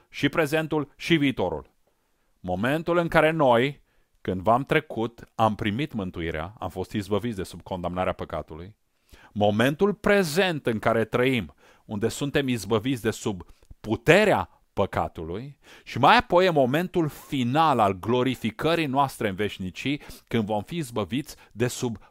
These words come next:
prezența păcatului. Așa că poți să spui că ai fost mântuit, poți să spui că ești mântuit și poți să spui că vei fi mântuit. Nu există nicio contradicție, fiindcă mântuirea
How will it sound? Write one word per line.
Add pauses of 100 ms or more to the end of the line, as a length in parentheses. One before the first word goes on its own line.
(120)
prezența (500)
păcatului. (540)
Așa
că (460)
poți
să
spui
că
ai
fost
mântuit, (340)
poți
să
spui
că
ești
mântuit (140)
și
poți
să
spui
că
vei
fi
mântuit. (300)
Nu
există
nicio
contradicție, (240)
fiindcă
mântuirea